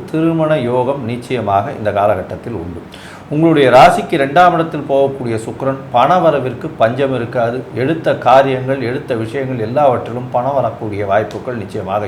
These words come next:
இருக்கும். தொழிலில் பெரிய அபிவிருத்தி இருக்கக்கூடிய வாய்ப்பு. தொழிலில் மூலியமாக நல்ல ஒரு ஏற்றம் இருக்கும். லாபங்கள் அதிகமாக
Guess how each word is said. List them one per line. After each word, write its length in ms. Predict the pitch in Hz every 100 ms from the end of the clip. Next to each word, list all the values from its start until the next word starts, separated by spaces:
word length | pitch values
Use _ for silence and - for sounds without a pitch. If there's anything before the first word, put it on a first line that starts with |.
| 80
இருக்கும். 280 | 92 - - - - - -
தொழிலில் 460 | 170 202 220 220 180 143
பெரிய 300 | 156 202 220 139
அபிவிருத்தி 440 | 139 196 170 - 127
இருக்கக்கூடிய 600 | 120 127 123 110 107 113 95
வாய்ப்பு. 300 | 95 - - -
தொழிலில் 420 | 135 175 196 196 151
மூலியமாக 580 | 156 151 131 127 117 - 98
நல்ல 160 | 113 143 127
ஒரு 120 | 98 107
ஏற்றம் 340 | 123 139 120 95
இருக்கும். 300 | 92 95 82 - - - - 104
லாபங்கள் 560 | 127 185 202 196 185 190 -
அதிகமாக 440 | 139 175 160 151